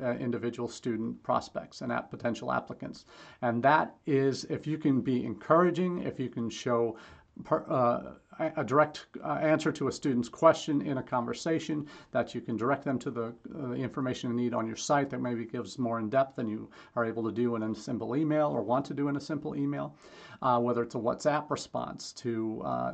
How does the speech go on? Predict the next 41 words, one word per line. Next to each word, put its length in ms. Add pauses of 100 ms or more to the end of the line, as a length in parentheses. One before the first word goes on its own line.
to 120
a 40
question 400
that 160
a 20
student 340
has, 380 (320)
uh, 280 (180)
back 240
and 100
forth 240
chat, 340
whatever 320
it 60
might 260
be 240
on, 160
on 140
a 80
live 240
chat. 340 (360)
These 260
are 60
the 100
things 380
that 180
make 240
a 60
difference 480
in 140
how 600
accessible, 800 (200)
how 200
personalized, 960
and 180
how 280
responsive 640
you 220
are. 280
That 240
matters. 460